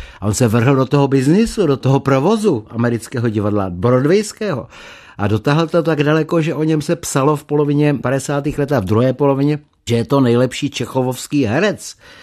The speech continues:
po strýčkovi Váňovi. A to byla jedna ze tří velkých rolí, který on sehrál. Višňový sad, začínal Rackem. A to je zajímavý. To dvojčenectví, jo, ta spřízněnost. Zatímco Werich tady objevuje ty aktovky a hraje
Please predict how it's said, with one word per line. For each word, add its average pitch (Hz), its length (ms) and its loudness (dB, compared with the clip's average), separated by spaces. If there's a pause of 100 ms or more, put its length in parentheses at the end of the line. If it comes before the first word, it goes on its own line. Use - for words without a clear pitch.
(120)
po 123 100 4
strýčkovi 120 540 0
Váňovi. 104 540 0
A 101 120 -8
to 113 140 -2
byla 123 340 2
jedna 113 340 2
ze 135 120 0
tří 175 460 -2
velkých 107 540 -2
rolí, 107 340 0
který 95 260 -2
on 98 140 -2
sehrál. 90 420 -4
Višňový 117 420 -2
sad, 113 240 -6 (100)
začínal 90 460 -6
Rackem. 120 440 -4 (380)
A 101 80 -6
to 147 100 0
je 196 80 2
zajímavý. 127 460 0 (320)
To 131 140 4
dvojčenectví, 120 1080 0
jo, 95 300 -4
ta 117 120 -4
spřízněnost. 175 720 0 (460)
Zatímco 156 500 2
Werich 139 260 2
tady 165 240 2
objevuje 143 500 4
ty - 140 -2
aktovky 107 1000 -2
a 107 120 -2
hraje 107 600 0